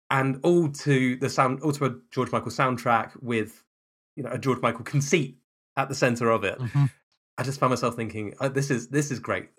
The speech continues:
Speaker 1: I, you know what? This could be the worst thing I ever see, and I will be there day one." And I was. I was <laughs> literally opening weekend, um, watching it with some friends,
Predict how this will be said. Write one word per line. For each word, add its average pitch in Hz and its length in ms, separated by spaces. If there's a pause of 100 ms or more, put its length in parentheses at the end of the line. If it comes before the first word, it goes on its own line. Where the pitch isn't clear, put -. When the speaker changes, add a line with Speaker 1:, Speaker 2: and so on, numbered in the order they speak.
Speaker 1:
I, 131 260 (140)
you 143 100
know 131 160
what? 120 320
This 143 140
could 147 240
be 143 360 (300)
the 131 80
worst 151 200
thing 143 120
I 135 40
ever 131 120
see, 131 240
and 117 100
I 120 40
will 117 80
be 120 140
there 104 140
day 107 240
one." 95 380 (320)
And 135 680
I 160 80
was. 269 400 (200)
I 147 120
was 170 240
<laughs> 160 300
literally 175 720 (300)
opening 165 400
weekend, 135 560 (120)
um, 117 560
watching 139 280
it 117 80
with 117 120
some 120 160
friends, 110 480